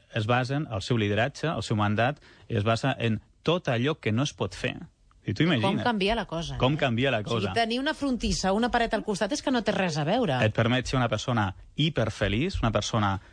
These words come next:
Speaker 1: que es projecta, una persona que avança, o ser una persona que viu en una capsa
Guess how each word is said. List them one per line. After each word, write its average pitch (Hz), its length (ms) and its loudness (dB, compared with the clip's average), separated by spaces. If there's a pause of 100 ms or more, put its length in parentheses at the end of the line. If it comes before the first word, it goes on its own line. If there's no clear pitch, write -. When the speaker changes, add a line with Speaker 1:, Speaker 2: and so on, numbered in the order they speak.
(100)
Speaker 1:
que - 80 -2
es - 80 -4
projecta, 104 540 0
una 104 160 0
persona 101 320 0
que 104 100 0
avança, 104 500 0
o 110 120 2
ser 117 160 0
una 117 120 2
persona 113 560 0 (260)
que 110 340 2
viu 117 500 0
en 107 140 0
una 113 180 0
capsa 107 460 -2